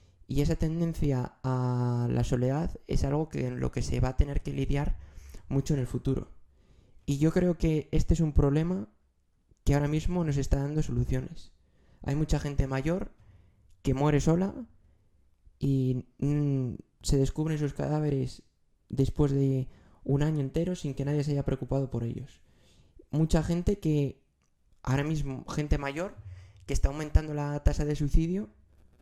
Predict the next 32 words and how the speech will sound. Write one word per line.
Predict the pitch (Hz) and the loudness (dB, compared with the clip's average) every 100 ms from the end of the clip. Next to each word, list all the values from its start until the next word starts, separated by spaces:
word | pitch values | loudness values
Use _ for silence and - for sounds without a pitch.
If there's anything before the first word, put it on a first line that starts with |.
| _ | _
porque | 139 135 139 | -2 -2 0
no | 175 | -2
encuentran | 196 170 156 139 | 2 2 2 2
otra | 139 | 0
solución | 139 127 123 - 180 | 0 0 2 2 0
a | 139 | -2
su | 135 | -4
vida, | 180 160 | -2 -2
porque | 143 135 | -2 -2
no | 143 | -2
encuentran | 180 175 143 | -2 -2 -2
sentido | 139 135 127 | -2 0 0
a | |
su | 123 | 0
vida. | 127 156 139 - _ - - - _ - _ _ - | -2 -2 -4 -12 _ -20 -20 -20 _ -20 _ _ -10
Y, | 151 151 147 143 139 135 - - | 0 2 2 0 0 -4 -8 -2
y | 135 | 2
la | 135 | 2
sociedad | 127 131 135 170 | 2 0 2 2
está | - | 2
abandan-, | 156 151 156 156 127 | 0 -6 -8 -10 0
abandonando | 127 127 135 147 170 | 2 2 -2 -2 -2
a | |
la | 135 | -2
gente | 151 151 | -2 -2
mayor. | 135 127 127 - _ | -2 -4 -8 -10 _
Y | 135 | -4
sobre | 147 135 135 | 0 0 0
todo | 156 170 | 2 2
les | 156 | 2
hemos | 160 151 | 0 0
abandonado | 143 143 151 190 - | -2 -2 -2 -4 -6